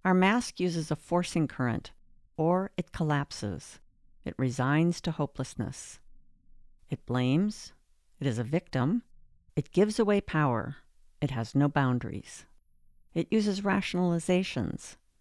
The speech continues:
shoulds, excuses. It uses a false pain.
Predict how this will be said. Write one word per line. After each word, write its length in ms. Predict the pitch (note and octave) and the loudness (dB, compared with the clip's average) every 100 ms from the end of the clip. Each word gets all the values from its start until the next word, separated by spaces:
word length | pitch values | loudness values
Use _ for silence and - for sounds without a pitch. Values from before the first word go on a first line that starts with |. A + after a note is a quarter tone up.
| - - | -20 -8
shoulds, 720 | - D#3 C3 D#2 - - - _ | -2 2 2 0 -10 -16 -20 _
excuses. 880 | D#3 - - F3 F#3 A2 F2 - - - - - - - _ _ - _ - _ - - - - | -6 -6 -2 -2 -2 -4 -6 -8 -18 -20 -20 -20 -20 -20 _ _ -20 _ -20 _ -20 -20 -12 -2
It 180 | E3+ G3 | 0 0
uses 340 | A#3+ D4 B3+ | 0 0 -2
a 60 | D#3 | -4
false 580 | - E3 F#3+ G3+ - - | -2 0 2 0 -8 -12
pain. 560 | - D3+ A#2+ G2+ F2+ | -2 0 2 0 -4